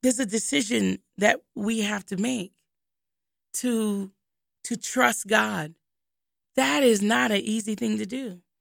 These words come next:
From the sense we were children, we grew up trying to make people, one, understand who we are,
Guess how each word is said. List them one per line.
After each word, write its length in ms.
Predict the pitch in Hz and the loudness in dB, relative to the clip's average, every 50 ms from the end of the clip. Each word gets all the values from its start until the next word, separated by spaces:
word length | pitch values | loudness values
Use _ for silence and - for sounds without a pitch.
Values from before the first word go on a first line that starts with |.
| _ _ _ _ _ _ _ _ _ _ _ | _ _ _ _ _ _ _ _ _ _ _
From 340 | - 262 233 226 226 226 - _ | 6 6 8 8 6 4 0 _
the 120 | - 233 220 | 2 2 2
sense 580 | - - - 285 285 285 262 - - - - _ _ _ _ _ _ - - | 2 0 0 2 2 2 2 0 -2 -8 -16 _ _ _ _ _ _ -6 -2
we 140 | 233 247 | 0 2
were 100 | 233 226 | 2 2
children, 840 | 214 - - - - - 339 339 339 262 196 175 160 147 143 147 147 _ _ _ _ _ _ _ _ _ _ _ _ _ | 0 0 -2 -6 -2 0 2 2 2 0 0 -2 -2 -2 -4 -6 -10 _ _ _ _ _ _ _ _ _ _ _ _ _
we 320 | - 208 247 240 240 240 214 | -4 0 0 2 2 2 0
grew 380 | 185 175 165 220 240 240 233 | -2 -2 0 2 2 4 4
up 260 | 240 240 240 - _ - | 4 4 2 0 _ -8
trying 460 | - - 254 226 214 220 220 214 202 | -4 2 6 6 6 6 4 0 -4
to 400 | - - 220 208 196 190 185 175 _ _ _ _ _ _ _ _ - 202 | -6 -6 -6 -4 -4 -4 -6 -10 _ _ _ _ _ _ _ _ -2 0
make 240 | 214 220 214 - - | 2 2 0 0 -4
people, 340 | 240 240 - - 214 202 | -6 -4 -2 -2 -2 -2
one, 300 | 185 180 190 208 220 220 | 0 2 4 4 4 6
understand 540 | 202 196 196 180 175 - - 214 208 208 196 | 4 4 2 0 -2 -4 -2 0 0 0 0
who 120 | 180 202 190 | 0 0 2
we 160 | 180 180 175 | 2 2 4
are, 380 | 170 175 190 208 208 208 214 | 4 4 2 2 -2 -6 -10